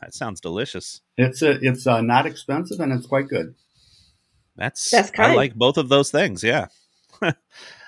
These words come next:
Speaker 1: Uh, myself, I'm actually having a Left Hand Brewing Company, um, peanut butter milk stout, uh, which is a beer that I do, uh, generally enjoy, but I don't necessarily like drinking during summer in Florida,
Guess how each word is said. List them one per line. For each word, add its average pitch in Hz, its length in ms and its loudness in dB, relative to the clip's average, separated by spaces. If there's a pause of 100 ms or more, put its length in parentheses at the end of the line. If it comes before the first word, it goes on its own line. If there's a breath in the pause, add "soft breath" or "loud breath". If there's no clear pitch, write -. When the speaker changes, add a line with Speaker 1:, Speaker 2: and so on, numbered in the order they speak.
(180 loud breath)
Speaker 1:
Uh, 151 240 6
myself, 170 440 4
I'm 180 220 -2
actually 175 320 0
having 156 320 0
a 127 140 2
Left 127 340 0
Hand 165 260 0
Brewing 123 440 0
Company, 92 640 -4 (180)
um, 92 260 -2
peanut 175 380 -4
butter 165 200 4
milk 120 400 0
stout, - 380 -4 (800)
uh, 90 140 -2
which 104 120 -4
is 120 80 -2
a 123 60 -4
beer 196 160 6
that 151 100 4
I 160 140 4 (180)
do, 185 460 -4
uh, 117 300 0
generally 151 420 0
enjoy, 123 400 -2
but 123 160 -6
I 117 100 -4
don't 185 260 -2
necessarily 156 600 -4
like 131 240 -2
drinking 135 400 -6
during 131 260 -4
summer 156 400 -4
in 117 80 -4
Florida, 113 460 2